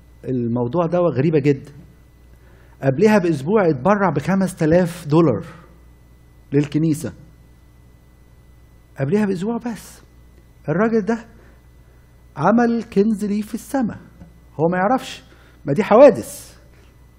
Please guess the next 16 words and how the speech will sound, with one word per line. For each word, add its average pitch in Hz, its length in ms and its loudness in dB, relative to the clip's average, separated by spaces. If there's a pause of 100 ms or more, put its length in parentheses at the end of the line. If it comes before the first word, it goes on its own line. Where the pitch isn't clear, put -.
(1080)
دي 165 120 -4
حوادث. 214 480 -2
سارقون. 165 640 2 (520)
في - 140 -8
لحظة 214 480 0 (500)
جه، 175 200 4 (440)
تعالى 160 340 0
النهاردة 165 480 -2
انتهى. 143 320 -6 (120)
خلاص. 151 240 -14 (380)
مش - 120 -8
هعرف 170 140 -4
تعمل 151 200 -4
حاجة. 113 200 -8 (480)
اللي 117 140 -6
اتعمل، 214 560 0